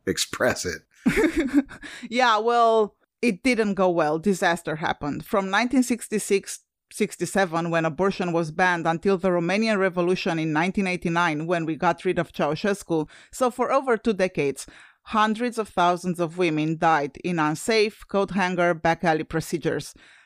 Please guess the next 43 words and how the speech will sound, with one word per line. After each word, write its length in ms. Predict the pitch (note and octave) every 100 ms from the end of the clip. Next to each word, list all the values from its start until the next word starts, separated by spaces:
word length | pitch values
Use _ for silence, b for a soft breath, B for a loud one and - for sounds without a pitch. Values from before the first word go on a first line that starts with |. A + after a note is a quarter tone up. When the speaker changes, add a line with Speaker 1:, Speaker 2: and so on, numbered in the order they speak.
| b -
Speaker 2:
Hundreds 440 | A3 A#3 B3 C4+
of 100 | C#4
thousands 580 | - A#3+ A#3 A3 A3+ A#3
of 200 | - E3+
unwanted 560 | F3 G3 G#3+ A3 G#3+ -
kids 340 | G#3+ E3+ -
ended 340 | F#3 G3 G3
up 160 | F#3 F3+
in 120 | E3+
orphanages 760 | D#3 F#3 A#3+ A#3 A#3 B3 B3 B3
or 160 | - G3
in 100 | F#3+
street 460 | - - B3+ B3
gangs 440 | G#3 F3 D3 F3+ F#3
where 160 | G3
they 140 | F#3+ F#3+
would 180 | F3+ E3+
be 120 | G#3
physically 640 | - G#3+ G#3+ A#3+ B3 B3
mutilated 760 | G#3+ A3 B3 B3 G3+ E3+ E3+ E3+
on 160 | G#3 G3+
purpose 580 | - D3+ - D3+ - -
so 200 | - A#3
that 220 | G#3 G3+
they 140 | F#3+ G3
can 240 | G#3 G3
be 100 | F3+
used 400 | F3+ A3 A#3 -
to 80 | G#3+
beg 260 | F3+ F#3+ -
for 160 | D#3+
money 360 | D#3+ B3 A#3+ A3+
at 100 | F#3+
street 320 | - A#3 -
corners 480 | A3+ G#3+ G#3 G#3 -
and 220 | F#3+ F3+
make 180 | F#3 F#3
a 60 | F3+
profit 420 | - F3 - E3+
for 220 | - F3+
their, 300 | F3 E3+ - _ -
you 120 | G#3
know, 200 | F#3+ D3